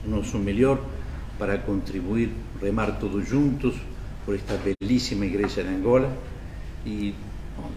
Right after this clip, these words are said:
peço a vosas oraciones para que pueda ser fiel, fuerte,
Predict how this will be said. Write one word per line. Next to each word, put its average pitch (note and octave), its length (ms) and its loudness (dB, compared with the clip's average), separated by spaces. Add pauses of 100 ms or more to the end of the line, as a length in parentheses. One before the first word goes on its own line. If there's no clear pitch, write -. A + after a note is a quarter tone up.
peço G#2+ 220 0
a G2 40 2
vosas F#2+ 400 -2
oraciones B2+ 680 2 (440)
para F#2 140 -2 (180)
que G#2+ 80 -4
pueda - 400 -2
ser G2+ 380 0 (680)
fiel, A2+ 420 4
fuerte, A2 680 0